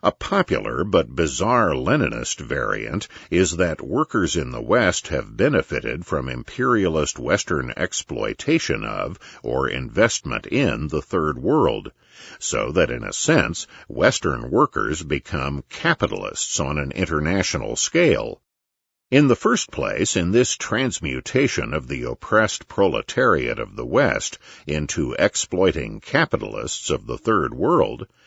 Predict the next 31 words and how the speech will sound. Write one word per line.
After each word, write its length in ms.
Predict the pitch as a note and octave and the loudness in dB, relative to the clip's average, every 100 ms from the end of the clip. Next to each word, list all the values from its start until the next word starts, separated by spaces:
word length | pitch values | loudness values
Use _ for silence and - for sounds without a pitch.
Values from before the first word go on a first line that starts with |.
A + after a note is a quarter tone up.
| - - - | -20 -20 -4
whatever 460 | G#2+ D3 E3 C#3+ G#2+ | 2 6 6 6 4
happened 500 | G2 A#2+ - A2+ G2+ | 4 2 4 2 2
to 120 | A#2 | 0
the 200 | G2 F2+ | 2 2
inevitable 680 | F2+ A#2+ B2 G#2+ F#2 G#2 G2+ | 4 4 4 2 4 4 2
dwindling 880 | C2 C2+ D#2+ D3 F#3 - C2+ A#1 G#1+ | 0 -6 2 2 2 -2 -6 -8 -8
of 200 | - C#2 | -6 -6
the 100 | C2+ | -6
capitalist 840 | - F#2+ F2 - F2 F#2 F#2+ - - | -4 0 0 2 0 2 0 -4 -2
class? 540 | C3+ E3 C#2 - - _ _ _ _ _ - | 0 0 -2 -8 -14 _ _ _ _ _ -2
Second, 540 | - - - - - - - | 4 4 4 -4 -6 -14 -8
the 160 | C2+ D#2+ | -4 -2
grotesquerie 1040 | D2 D#2 C#2 - D#3+ E3 - G1+ G1+ A#1 | 2 2 2 2 2 2 -2 -6 -4 0
of 120 | F2+ | 0
this 240 | C#2+ E2 - | 2 0 0
doctrine 720 | - G2+ C#3+ - G#2 B1+ F2 | 0 2 2 0 -6 -2 0
may 180 | D#2+ D#2 | 2 2
be 200 | D2 A#1+ | -2 -4
gauged 600 | C2 G#2+ G#2+ B1+ - C2 | -2 2 2 0 -6 -6
by 200 | A1+ A1 | -6 -4
the 160 | G1+ | -6
fact, 480 | - G1+ G1+ - - - - | -6 -6 -6 -8 -12 -20 -14
as 240 | A1 A#1+ - | -8 -8 -8
P 240 | - G2+ | -4 -4
T 260 | - F2 C2+ | -2 -4 -4
Bauer 560 | A1+ F2+ F#2+ A1 A#1 | 0 2 4 2 0
has 240 | D#2 A#1 A#1+ | 0 -2 -4
demonstrated 840 | D2 C2 A#1 - C2 G#1+ A#1 E2 | -4 -4 -4 -8 -6 -6 -4 -4
in 180 | D#2 B1+ | -4 -2
many 240 | F#2+ G2+ A#1 | -2 -2 -4
works, 540 | A#1 G1+ - - | -6 -8 -6 -8